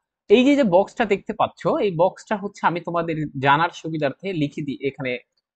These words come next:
রেখে দিয়েছি। সেটা কি? দেখো, আমরা যদি স্কয়ার রুট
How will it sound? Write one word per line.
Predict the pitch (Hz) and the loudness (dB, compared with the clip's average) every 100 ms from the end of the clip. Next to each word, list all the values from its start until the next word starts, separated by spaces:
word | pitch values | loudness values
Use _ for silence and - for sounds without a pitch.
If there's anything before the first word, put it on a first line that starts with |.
| - | -6
রেখে | 131 139 151 | -4 -4 -2
দিয়েছি। | 113 113 233 | -4 -4 -8
সেটা | - 175 185 | -6 -4 -4
কি? | 247 254 | -4 0
দেখো, | 147 - 285 - _ _ _ _ _ _ - | 0 0 -6 -6 _ _ _ _ _ _ -10
আমরা | 170 202 | 4 4
যদি | 202 202 214 - _ _ _ _ _ 190 | 4 2 0 -2 _ _ _ _ _ -10
স্কয়ার | - - 214 196 | -4 8 8 8
রুট | 202 | 4